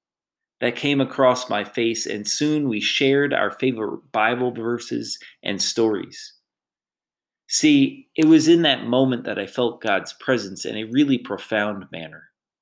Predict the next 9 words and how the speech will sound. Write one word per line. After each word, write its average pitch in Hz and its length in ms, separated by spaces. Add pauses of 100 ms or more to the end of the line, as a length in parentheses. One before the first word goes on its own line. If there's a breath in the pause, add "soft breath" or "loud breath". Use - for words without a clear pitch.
(380)
The 113 120
walls 123 440
and 110 80
the 95 60
barriers 104 800 (160)
had 98 260
been 92 160
broken 92 400
down, 78 360